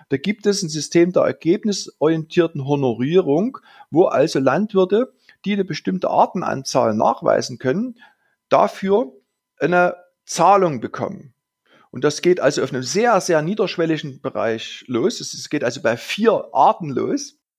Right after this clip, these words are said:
äh, geht sechs bis acht Arten. Das ist nicht, nichts, was ich als artenreich,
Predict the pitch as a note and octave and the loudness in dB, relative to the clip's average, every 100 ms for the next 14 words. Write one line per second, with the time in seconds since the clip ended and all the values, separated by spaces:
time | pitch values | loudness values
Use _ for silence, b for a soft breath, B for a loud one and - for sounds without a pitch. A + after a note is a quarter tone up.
0 | - C#3+ D#3 D#3 D#3 F3 F3+ F#3 F#3 - | 0 4 6 4 0 -2 0 -2 -2 -6
1 | - C#3 F3+ - - G3 F#3 C#3+ D3+ D#3+ | -12 -4 -4 -4 0 0 0 -6 -10 -14
2 | F3+ D3 F#3+ B3 - F3 E3+ F#3+ - D3 | -14 -6 -6 -6 0 0 0 -2 -2 0
3 | - A3+ G#3 C#3+ C#3 C#3+ - | 2 0 2 2 2 2 -8